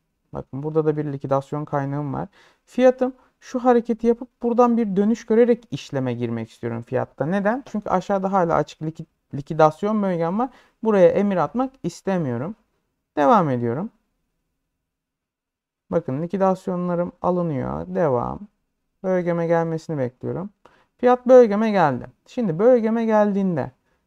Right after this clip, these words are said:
devam. Bakın buranın üstüne çıkması benim için ilk konfirmasyondur. Buradan işleme girebilirim. Şu an ben buranın girişinden işlem atıyorum. Bak yine yanlış aldık. Dur şunu şöyle bir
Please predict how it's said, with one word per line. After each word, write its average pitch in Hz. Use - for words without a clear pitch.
devam. 202
Bakın 208
buranın 254
üstüne 240
çıkması 226
benim 226
için 220
ilk 226
konfirmasyondur. 160
Buradan 185
işleme 170
girebilirim. 139
Şu -
an 254
ben 262
buranın 240
girişinden 226
işlem 226
atıyorum. 151
Bak -
yine 147
yanlış 135
aldık. -
Dur -
şunu 175
şöyle 80
bir 78